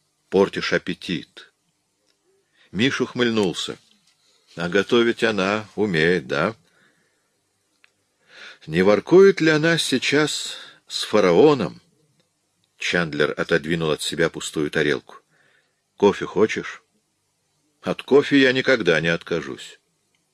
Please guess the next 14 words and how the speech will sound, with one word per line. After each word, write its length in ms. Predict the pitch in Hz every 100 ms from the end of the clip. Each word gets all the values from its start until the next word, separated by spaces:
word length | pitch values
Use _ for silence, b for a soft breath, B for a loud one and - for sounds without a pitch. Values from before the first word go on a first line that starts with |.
| _ _ _ _ _
Чандлер 460 | - 95 87 76 78
ушел 300 | 80 82 69
на 140 | 67
кухню. 420 | - 113 - 107 b b b b b b b b b
Миш 360 | 90 139 147 -
потер 400 | 101 - 113 -
себе 340 | - 78 80
загривок, 800 | 71 76 - 120 151 147 - - _ _ b b b
вытряхнул 600 | 78 127 - 101 - 85
из 120 | 85 -
пачки 380 | 82 71 -
сигарету 680 | 71 - - 73 120 - 127
и 220 | - 82
закурил. 640 | 92 87 - 85 65 60